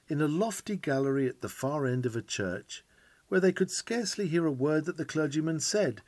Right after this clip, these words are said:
but simply sat imprisoned in a place where it was dreadfully hot in summer and cold in winter. On Sundays there were prayers and prayers and prayers, but nothing that ever touched his heart,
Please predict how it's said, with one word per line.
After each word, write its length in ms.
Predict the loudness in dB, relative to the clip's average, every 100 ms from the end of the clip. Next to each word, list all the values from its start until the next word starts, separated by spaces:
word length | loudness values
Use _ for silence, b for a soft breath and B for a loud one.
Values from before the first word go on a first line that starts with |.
| B B B
but 140 | -2
simply 340 | 2 2 2 0
sat 380 | 2 0 0 -4
imprisoned 1000 | -2 -2 -4 -2 -2 0 -2 -4 -8 -18 _ b b b b b
in 120 | 0 0
a 40 |
place 380 | 4 4 4 6
where 100 | 4
it 120 | 4
was 140 | -2
dreadfully 520 | 0 2 2 4 4 4
hot 320 | 2 0 0
in 140 | 0
summer 500 | 0 0 -2 -2 -6 b b b b
and 200 | -8 -6
cold 420 | -4 2 4 4 0
in 140 | 0
winter. 460 | 0 0 -8 -14 -16 _ b b b b b b b b b
On 160 | 2 6
Sundays 540 | 6 8 8 6 4
there 140 | 2 2
were 120 | 0
prayers 1040 | -2 2 4 6 6 4 0 -4 -12 -10 -8
and 200 | -8 -4
prayers 640 | 4 4 4 2 0 -2
and 160 | -6 -2
prayers, 480 | 2 4 4 2
but 180 | -2 -2
nothing 380 | 2 2 2 2
that 100 | 4
ever 220 | 4 2
touched 400 | -2 -2 -2 -2
his 180 | -4 -2
heart, 460 | -2 -4 -6 -12